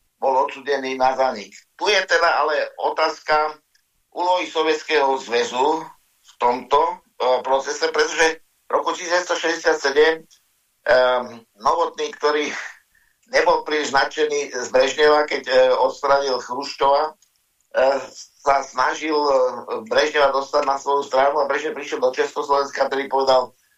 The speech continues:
„Toto, to sa vám, my, miešať nebudete, nebudeme, je to vaše dielo. Robte si, čo ro-, e, robíte.“ No a teraz tu vlastne došlo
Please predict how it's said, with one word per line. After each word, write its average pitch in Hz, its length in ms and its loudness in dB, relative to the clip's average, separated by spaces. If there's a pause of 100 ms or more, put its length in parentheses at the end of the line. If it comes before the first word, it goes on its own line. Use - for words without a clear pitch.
(160)
„Toto, 185 320 2
to 160 80 -10
sa 160 160 -2
vám, 135 320 -2
my, 131 240 -8
miešať 139 400 0
nebudete, 147 720 2 (160)
nebudeme, 147 480 2
je 139 240 0
to 135 80 2
vaše 131 320 -2
dielo. 113 320 -2
Robte 151 320 -2
si, 151 160 -8
čo 131 240 0
ro-, 117 400 -4
e, 101 320 -4 (320)
robíte.“ 127 400 0 (320)
No 131 80 4
a 135 80 -4
teraz 220 400 0
tu 208 160 -2
vlastne 185 400 0 (640)
došlo 196 480 0